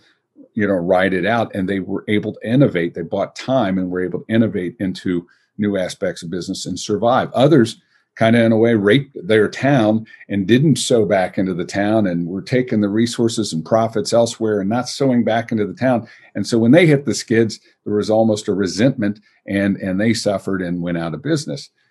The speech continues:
You know, the same thing could be said for everything from Silicon Valley to Salinas, uh, Ohio,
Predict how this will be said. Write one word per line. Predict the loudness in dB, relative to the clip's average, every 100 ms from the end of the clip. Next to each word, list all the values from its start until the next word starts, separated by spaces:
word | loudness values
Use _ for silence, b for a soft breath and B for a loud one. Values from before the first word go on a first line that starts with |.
| _ _ _ _ _ _ _ 2
You | 4
know, | 6 4
the | 2
same | 0 0 2 2
thing | 4 4
could | 2 0
be | -2
said | 0 2 2 0
for | 0
everything | 2 0 0 -4
from | -4 -8
Silicon | -4 -2 -2 -2 -2 -2 -2
Valley | -2 0 0 -2
to | -6 -6 -6 -6 -8 b b
Salinas, | -12 -6 -2 0 0 -2 -4 -8 -6
uh, | -2 -2 -2
Ohio, | -4 -4 -2 0 0 -2